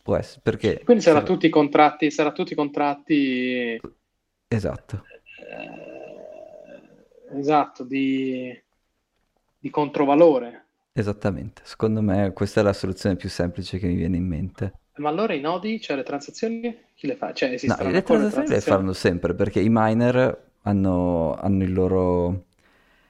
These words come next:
Speaker 1: eh, comunque il loro, i loro macchinari li hanno. L'elettrico, vabbè, po-, speriamo che diventerà sempre più economico, quindi quello sicuramente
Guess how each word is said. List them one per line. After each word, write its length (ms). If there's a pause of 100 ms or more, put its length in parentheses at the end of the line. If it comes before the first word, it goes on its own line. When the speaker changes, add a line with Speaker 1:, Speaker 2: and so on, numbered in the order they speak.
(100)
Speaker 1:
eh, 380
comunque 320
il 160
loro, 360
i 80
loro 220
macchinari 520
li 140
hanno. 460 (360)
L'elettrico, 680
vabbè, 300 (220)
po-, 140
speriamo 500
che 120
diventerà 400
sempre 300
più 120
economico, 680
quindi 420
quello 240
sicuramente 920